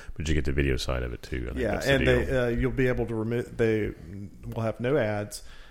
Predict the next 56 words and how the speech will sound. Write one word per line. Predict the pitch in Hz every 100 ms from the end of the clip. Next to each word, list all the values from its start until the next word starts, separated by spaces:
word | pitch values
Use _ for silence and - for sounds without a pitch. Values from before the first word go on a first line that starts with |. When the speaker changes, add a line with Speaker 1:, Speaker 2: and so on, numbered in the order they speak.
| -
Speaker 2:
Uh, | - 110 104 104
subscribers | 113 - 131 123 120 104
will | 117 117
be | 120
able | 113 110
to | -
save | - 117 107
videos | 113 117 113 107
for | -
offline | 110 110 120 117 113
viewing. | 107 110 107
I, | -
Speaker 1:
That's, | 76 -
Speaker 2:
I | -
Speaker 1:
yeah. | -
Speaker 2:
know |
how | 107
to | 101
do | 101 107
that | 113
anyway. | 139 120 107
I |
got | 117 110
a |
Firefox | - 127 127 117 120 -
extension | - 123 - - 165
that | 117 127
does | 117 -
that. | 123 -
Thank | 117 139
you | 117
very | 120 117
Speaker 1:
<laughs> |
Speaker 2:
much | 113 127 151 101 -
Speaker 1:
Yeah. | - - - - - - -
Speaker 2:
for | 90
free. | - - 170 165 170 131 - - - - -
Um, | 117 131 123 117 110 117 - - - - - - - - - - -
that | 135
means | 135 131
you | 127
can | 117 120
listen | - 120
to | 117
a | 113
music | 120 127 123
video | 123 120 117
or | 110 104
a |
ted | - 117 -
Talk | 117 113
while | 107 101
checking | - 113 104
email | 104 107 107
or | 101
surfing | - - - 104